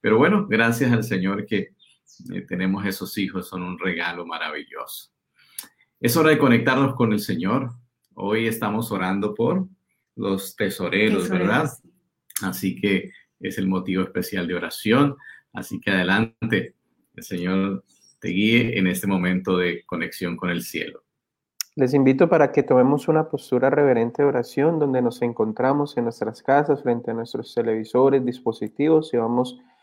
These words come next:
Speaker 3: a orar de manera especial por cada uno de nuestros tesoreros de cada una de nuestras iglesias. Así que les invito a que cerremos nuestros ojos, vamos a orar.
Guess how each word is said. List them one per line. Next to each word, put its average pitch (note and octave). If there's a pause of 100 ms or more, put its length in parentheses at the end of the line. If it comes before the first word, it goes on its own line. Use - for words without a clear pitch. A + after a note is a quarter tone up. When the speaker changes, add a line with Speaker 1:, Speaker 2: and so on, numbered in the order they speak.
(300)
Speaker 3:
a A2+
orar A2
de B2+
manera B2
especial D3
por C3
cada B2+
uno C3+
de C#3+
nuestros C#3+
tesoreros B2+ (380)
de A2
cada A#2
una A#2+
de B2
nuestras B2
iglesias. G2
Así G#2
que C#3
les C#3+
invito A#2
a B2
que C3
cerremos B2
nuestros C3
ojos, D#3+
vamos A#2
a A2
orar. F#2